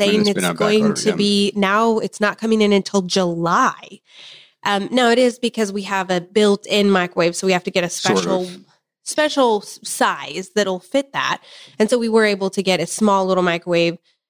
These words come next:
Speaker 1: in the meantime.
Speaker 2: Mm-hmm.
Speaker 1: But still, so I was thinking, "Oh, great, we're gonna have to get a new dishwasher." <laughs> And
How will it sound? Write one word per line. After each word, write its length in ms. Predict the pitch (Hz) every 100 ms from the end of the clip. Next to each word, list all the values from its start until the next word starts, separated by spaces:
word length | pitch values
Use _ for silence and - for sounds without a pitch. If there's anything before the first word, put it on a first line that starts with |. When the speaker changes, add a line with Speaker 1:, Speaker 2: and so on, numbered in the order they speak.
| _
Speaker 1:
in 100 | 190
the 80 | 185
meantime. 640 | 190 190 190 185 139 139
Speaker 2:
Mm-hmm. 320 | - - 87 80 - _
Speaker 1:
But 220 | 233 240
still, 540 | - - 381 311 196 202
so 120 | -
I 140 | 160 233
was 160 | 233
thinking, 440 | - 240 226 208 190
"Oh, 180 | 180 185
great, 400 | 208 349 247 - _ _
we're 140 | 190
gonna 100 | 185
have 100 | 196
to 60 | -
get 120 | 247
a 80 | 254
new 100 | 277
dishwasher." 600 | 311 339 - 214 190 196 -
<laughs> 40 | - - -
And 140 | 214